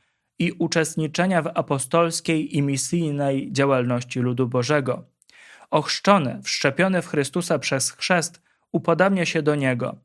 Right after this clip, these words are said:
Chrzest opieczętowuje chrześcijanina niezatartym duchowym znamieniem, czyli charakterem.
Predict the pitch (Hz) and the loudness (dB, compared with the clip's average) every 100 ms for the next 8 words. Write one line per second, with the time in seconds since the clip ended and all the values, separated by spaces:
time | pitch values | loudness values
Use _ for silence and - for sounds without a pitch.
0 | _ _ _ - - 202 196 - 170 170 | _ _ _ -4 2 2 0 -2 0 2
1 | 170 170 160 151 160 160 139 - 135 - | 0 0 2 2 2 2 0 -2 -4 0
2 | 135 139 165 160 143 - _ - 139 143 | 0 2 0 0 -2 -6 _ -2 0 2
3 | 143 135 170 170 165 143 131 - _ - | 2 4 2 2 0 -2 -2 -10 _ -8
4 | 135 160 - 135 127 131 - 147 131 135 | -2 0 4 4 4 -2 -4 -4 0 0
5 | 139 156 135 123 131 - _ _ _ _ | 0 0 0 0 -4 -12 _ _ _ _
6 | _ _ - 147 127 - 131 131 131 180 | _ _ 2 2 2 0 2 2 0 2
7 | 160 120 - | 2 0 -4